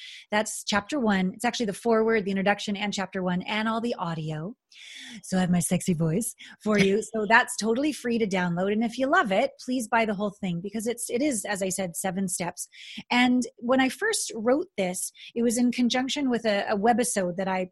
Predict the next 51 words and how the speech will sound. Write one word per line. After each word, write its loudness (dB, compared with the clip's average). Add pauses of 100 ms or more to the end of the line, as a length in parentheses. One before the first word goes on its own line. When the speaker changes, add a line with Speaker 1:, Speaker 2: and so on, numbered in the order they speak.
Speaker 1:
put 0
on -2
for -6
my -2
clients, -6
a -10
seven-week, -2 (360)
uh, 0
program. 0 (540)
And 6 (300)
I 2
was 2
honestly 0
scared, -4 (420)
because 2
I'd 6
only 2
ever 0
private -2
coached -2
in 0
the 0
past, -4
like, -6
one-on-one 0
sessions. -8
I'd -4
never 2
done 2
a -2
group. 0 (340)
I'd 0
never 0
put -6
it -4
into -2
a -4
curriculum. 2 (320)
Frankly, 2
I 2
wasn't -2
sure -2
if -8
it -8
was -6
gonna 0
work. -4
So 2
it -2
was 0
like, 0